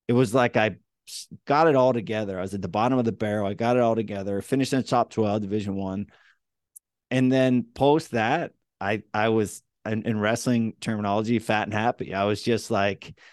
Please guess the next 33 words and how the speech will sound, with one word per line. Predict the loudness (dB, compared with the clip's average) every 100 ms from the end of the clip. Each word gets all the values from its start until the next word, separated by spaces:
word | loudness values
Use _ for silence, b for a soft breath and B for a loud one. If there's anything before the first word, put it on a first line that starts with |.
| B B _
I | -2
got | 2 4
into | 4 2
my | 2 0 -2
Spanish | -6 -10 -2 0 0 -2
teaching | -2 -2 0 0
job. | 0 2 0 0
I | -2
was | -6
coaching | -2 -2 -2 -4
wrestling | -4 -6 -4 -2 -2
at | -2
my | -2 -2
alma | 0 -2 -2
mater | -2 -2 -2
high | -2
school | -2 -4 -4
in | -2
P | -2 0
A | 0 -2 -4 -6
and, | -2 0 0
uh, | 0 0 -2 -4 -10 _ _ _ _ _ _ _ _ _ _
drinking | -4 -2 0
a | 0
lot | 0 0
of |
soda | 0 2 4 2
and | 0
eating | -4
a | -4
lot | -2 -4
of |
pizza. | -2 -4 -4 -12 -14